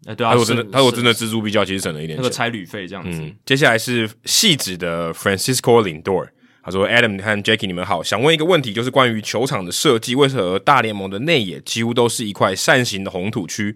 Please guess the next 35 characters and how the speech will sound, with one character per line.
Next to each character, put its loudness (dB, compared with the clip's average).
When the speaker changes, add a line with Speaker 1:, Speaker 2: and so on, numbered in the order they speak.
Speaker 2:
加 4
上 4
一 4
个 0
近 0
似 -2
方 0
形 -6
的 -6
草 -8
地 -2
区， -6
而 2
非 4
像 4
甲 2
子 -8
园 -6
球 -2
场 -2
一 -10
样， 0
内 4
野 -2
都 -2
是 -2
整 -6
块 2
都 -2
是 -8
土 -10
质 -14
的 -6
扇 -4
形？” -12